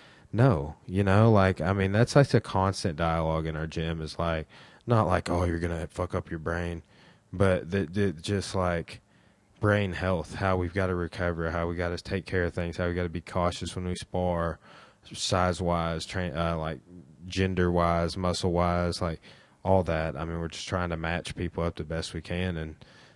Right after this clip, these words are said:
there's not, not a lot of smaller people or a lot of heavier people. It's like everybody's in the middle and dudes.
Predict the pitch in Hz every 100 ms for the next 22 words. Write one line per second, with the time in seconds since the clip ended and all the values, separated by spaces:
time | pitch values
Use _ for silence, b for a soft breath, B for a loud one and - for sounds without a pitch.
0 | B 98 90 98 98 98 101 101 98 95
1 | 98 92 - 98 98 98 95 104 92 -
2 | 98 98 90 87 87 85 98 90 92 90
3 | 98 90 - 92 87 92 87 87 90 90
4 | 87 87 82 92 95 80 82 - b b
5 | 87 78 92 87 78 73 - -